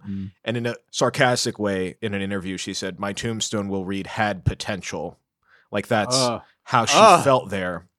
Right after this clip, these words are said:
Speaker 1: No.
Speaker 2: So this is when she decides to write Shadow and Bone during her next job, where she is a makeup artist part-time. Remember, she's living in L A. And this
Speaker 1: Mm-hmm.
Speaker 2: is kind of the, one of the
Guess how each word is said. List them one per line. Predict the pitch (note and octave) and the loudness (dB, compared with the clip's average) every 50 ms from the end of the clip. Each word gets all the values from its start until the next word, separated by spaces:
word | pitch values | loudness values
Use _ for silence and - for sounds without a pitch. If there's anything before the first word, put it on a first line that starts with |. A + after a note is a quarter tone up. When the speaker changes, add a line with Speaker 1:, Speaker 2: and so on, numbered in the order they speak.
| _ _ - | _ _ -2
Speaker 1:
No. | B2+ C#3+ D#3 D3+ C#3+ A#2+ A2 G2 - - - _ _ _ _ _ - _ _ - | 2 4 6 6 6 4 2 -2 -8 -14 -20 _ _ _ _ _ -20 _ _ -2
Speaker 2:
So | - - D3+ | 2 4 4
this | C#3 C#3+ F#3 F#3 - - - - - | 6 6 6 6 6 4 2 0 -2
is | C#3+ A2+ G2+ | -2 0 2
when | B2 C3+ C3 B2+ | 2 2 4 4
she | B2+ - - C3 A#2+ | 2 0 0 0 -2
decides | F#2+ A#2+ - - B2 A#2 A2+ A2+ G#2 - | -2 -2 0 2 2 2 2 0 -2 -4
to | - A2+ | -6 -6
write | G2 F2+ A#2 B2 A#2 G#2 G2 - - - _ _ _ _ _ _ _ - | -2 2 4 4 4 2 0 -4 -10 -16 _ _ _ _ _ _ _ -4
Shadow | - - D3 B2+ B2+ B2 A2+ A2+ | 0 4 4 4 4 4 2 0
and | G#2+ G#2 | 0 2
Bone | G2+ A#2+ A#2+ A#2 A2+ A2 G#2 G#2 G#2+ - A#2 G2 | 4 6 6 6 6 2 0 -2 -4 -8 -6 2
during | G#2+ D3 D#3 E3+ D#3 C3+ A#2 A2 | 6 8 8 8 8 4 2 0
her | G#2+ B2 A#2 | -2 -2 0
next | A2+ A#2 A2 - - - | 2 2 0 0 -2 -4
job, | G2+ - B2+ A#2+ A#2 A2 G2 G2 | 2 6 6 8 8 6 4 2
where | G#2+ G#2+ G#2 | -2 -2 -2
she | - - A#2+ A2+ | -2 -2 -2 -2
is | A2 G#2+ - | -2 -2 -2
a | A2 G2+ F#2+ | -2 -4 -2
makeup | G2 G#2 A#2 A#2+ - A#2 G2+ - - | 0 0 0 0 0 -2 -4 -4 -4
artist | G#2 G#2 F#2+ F2+ F2+ F2 - - - - | -4 -4 -4 -4 -4 -4 -6 -4 0 2
part-time. | - A2+ G#2 - - - G2+ G2 F#2+ F2+ F2 E2 E2 - _ _ | 4 4 2 0 -2 -4 -2 -2 -2 -2 -4 -8 -10 -14 _ _
Remember, | - A#2+ A2 G#2 F#2+ G2+ F#2+ | -4 -2 -2 -2 -2 -2 -4
she's | - - G2+ F2 | -4 -4 -4 -4
living | G2+ G#2 F#2+ F#2+ F#2 | -4 -4 -4 -4 -6
in | F#2 D#2+ G2 | -8 -6 -6
L | F#2+ F#2+ F#2+ F#2 | -4 -4 -4 -2
A. | F2+ F2 D#2+ C#2+ D2 E2 - _ _ _ _ - - _ - - | -4 -4 -4 -6 -8 -12 -16 _ _ _ _ -20 -20 _ -8 -2
And | G#2+ | 2
this | C3+ C#3 - | 4 4 4
Speaker 1:
Mm-hmm. | C3+ | 4
Speaker 2:
is | A#2 | 0
kind | - C#3+ C3+ B2 | 2 2 2 2
of | A#2 F#2+ | 0 0
the, | E2+ A2+ | -2 -2
one | G#2+ C3+ C3 A#2+ | -2 0 0 0
of | A2+ G#2+ | 2 2
the | A2+ G#2+ G2+ F#2+ | 2 0 0 -2